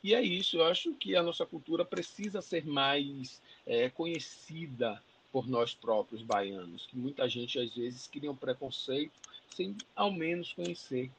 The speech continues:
o que é essa riqueza que a gente tem, e acaba a gente deixando, é, essa magia passar,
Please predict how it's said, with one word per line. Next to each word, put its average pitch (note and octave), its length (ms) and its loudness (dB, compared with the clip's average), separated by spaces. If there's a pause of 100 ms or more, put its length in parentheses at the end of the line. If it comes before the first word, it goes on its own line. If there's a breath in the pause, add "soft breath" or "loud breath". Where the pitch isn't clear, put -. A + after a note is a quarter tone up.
(200)
o B2 60 -10
que B2 240 -2
é B2 460 6
essa B2 200 -2
riqueza A#2+ 580 -6
que A2 120 -10
a A2+ 60 -6
gente - 340 -16
tem, A2 160 -4
e A#2 40 2
acaba A#2 300 4
a - 20 4
gente A#2 300 -4 (240)
deixando, B2 720 -2 (320 loud breath)
é, G#2 560 0 (420)
essa A#2 220 -2
magia A#2 420 2
passar, A#2 680 2